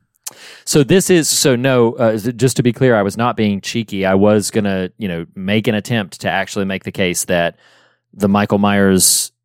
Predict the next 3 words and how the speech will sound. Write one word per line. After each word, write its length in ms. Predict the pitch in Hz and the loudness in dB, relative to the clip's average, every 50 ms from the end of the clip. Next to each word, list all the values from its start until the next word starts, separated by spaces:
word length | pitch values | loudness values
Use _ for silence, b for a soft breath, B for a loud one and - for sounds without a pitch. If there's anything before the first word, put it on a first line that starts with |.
| _ - | _ -2
uh, 380 | 104 95 90 87 87 87 85 - - - | 0 2 2 2 2 0 -2 -4 -6 -8
mask 800 | 107 104 110 120 127 117 104 98 117 135 - - - _ - - _ _ _ _ _ _ _ _ _ _ _ _ 110 | -6 -4 -2 -2 -2 -2 -2 -2 -2 -2 -2 -2 -4 _ -16 -20 _ _ _ _ _ _ _ _ _ _ _ _ -6
getting 320 | 98 117 107 107 98 95 | -2 -2 0 0 -2 -4